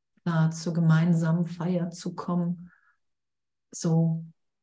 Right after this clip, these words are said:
es ist einfach echt total schön, wenn wir uns, wenn wir uns wirklich so da auch begegnen. Und so oder so wünsche ich uns allen echt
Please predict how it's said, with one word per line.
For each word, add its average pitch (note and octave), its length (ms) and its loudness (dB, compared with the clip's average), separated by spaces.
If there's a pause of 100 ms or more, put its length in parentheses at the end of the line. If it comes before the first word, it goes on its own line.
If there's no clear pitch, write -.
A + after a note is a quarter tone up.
(680)
es E3 180 0
ist - 240 -6
einfach D#3+ 360 2
echt - 400 -6
total E3 500 -2
schön, F3 500 2
wenn E3 180 2
wir D#3+ 180 2
uns, - 480 2
wenn E3 160 4
wir D#3 100 4
uns D#3+ 240 2
wirklich E3 400 -2
so D#3+ 160 0
da E3 300 0
auch E3 200 -2
begegnen. F3 960 -4 (1300)
Und F3+ 400 4 (920)
so E3+ 220 0
oder D#3+ 220 2
so D#3+ 400 0
wünsche D#3+ 300 -2
ich - 180 -10
uns - 360 -2
allen E3 420 -6
echt F3+ 580 -8